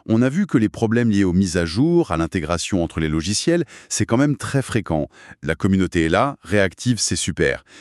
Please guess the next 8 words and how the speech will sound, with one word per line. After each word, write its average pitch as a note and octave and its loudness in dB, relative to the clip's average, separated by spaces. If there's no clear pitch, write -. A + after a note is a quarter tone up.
Mais A2 0
est-ce D3+ -4
qu'on G#3 -2
pourrait D3+ 0
imaginer A2+ 0
améliorer A2 2
l'expérience F#2 -2
utilisateur E2+ -2